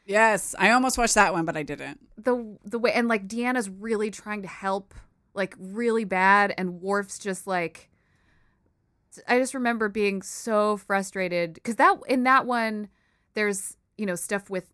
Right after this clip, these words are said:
Speaker 2: him trying to fit in in school.
Speaker 1: Mm-hmm.
Speaker 2: And you see this with parents, too. Uh, I feel like disciplining is h-, is difficult, right? Like,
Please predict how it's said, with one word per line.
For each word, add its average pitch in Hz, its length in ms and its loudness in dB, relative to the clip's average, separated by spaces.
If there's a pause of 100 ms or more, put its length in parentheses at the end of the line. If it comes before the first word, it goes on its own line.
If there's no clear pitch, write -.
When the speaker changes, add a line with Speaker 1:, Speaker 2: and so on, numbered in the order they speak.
Speaker 2:
him 190 540 -6
trying 180 240 -10
to 165 60 -12
fit 185 200 -8
in 180 140 -6
in 156 140 -10
school. 220 720 -4
Speaker 1:
Mm-hmm. 165 640 0
Speaker 2:
And 226 120 -4
you 226 100 -6
see 330 220 -4
this 330 200 -4
with 190 120 -10
parents, 175 440 -10
too. 175 560 -8 (160)
Uh, 165 320 0
I - 80 -12
feel 214 140 -12
like 196 120 -8 (560)
disciplining 233 680 -4
is 180 140 -6
h-, - 220 -20
is 202 160 -6
difficult, 208 640 -10
right? 190 380 -4
Like, 175 260 -2